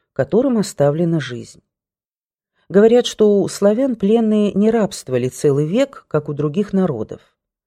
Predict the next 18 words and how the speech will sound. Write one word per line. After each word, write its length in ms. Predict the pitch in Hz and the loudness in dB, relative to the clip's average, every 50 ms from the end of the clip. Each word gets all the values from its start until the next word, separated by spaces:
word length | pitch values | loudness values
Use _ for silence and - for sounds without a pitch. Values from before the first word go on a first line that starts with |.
| _ _ _ _ _ _ _ - | _ _ _ _ _ _ _ -2
но 100 | 185 196 | -2 -2
что 200 | 190 - 277 277 | 0 0 -2 0
назначен 640 | 254 247 240 214 240 269 339 359 - - 175 151 131 | 2 2 0 0 2 2 2 2 2 0 -2 -2 -2
был 180 | 123 127 123 - - | -2 -4 -4 -2 -4
известный 600 | 185 165 165 202 247 294 277 - - 269 262 254 | -4 -2 0 0 0 0 -2 -2 -4 -4 -4 -4
срок, 540 | - - - - 123 104 87 - - _ _ _ _ _ _ _ _ _ - | -6 -4 -4 -2 -2 -2 -4 -6 -12 _ _ _ _ _ _ _ _ _ -6
по 120 | - 147 | -6 -6
прошествии 580 | 147 135 131 - - 127 123 - - - 127 127 | -4 -4 -6 -6 -4 -6 -8 -8 -8 -8 -8 -8
которого 640 | - - 123 139 - 240 277 269 254 240 240 240 233 - - - _ | -6 -6 -8 -4 -2 -2 0 0 2 4 2 2 2 -4 -20 -20 _
они 240 | - 143 185 254 302 | -4 -2 0 0 0
были 220 | 262 254 240 240 | 0 0 -2 -2
вольны 580 | 208 165 160 147 127 117 123 131 156 190 214 208 _ _ _ _ _ | 0 2 2 0 0 -2 -2 0 0 0 -2 -4 _ _ _ _ _
или 160 | - 285 269 | -8 -2 -2
возвратиться 800 | 220 160 156 143 151 143 139 139 139 - 151 139 - - - 123 | 0 0 0 -2 -2 -2 -2 -2 -4 -6 -10 -12 -10 -8 -8 -8
к 80 | - - | -8 -10
своим, 640 | - - 139 131 123 117 117 135 180 226 254 - _ _ _ _ _ - | -12 -8 -6 -4 -4 -4 -2 -2 -2 -2 -2 -4 _ _ _ _ _ -6
давши 580 | 156 208 226 240 233 - - - 226 226 226 - - - | -2 0 0 0 -2 -6 -8 -4 -4 -4 -4 -4 2 4
окуп, 480 | 226 220 220 - 226 220 226 - - | 4 4 4 0 -4 -4 -4 -10 -20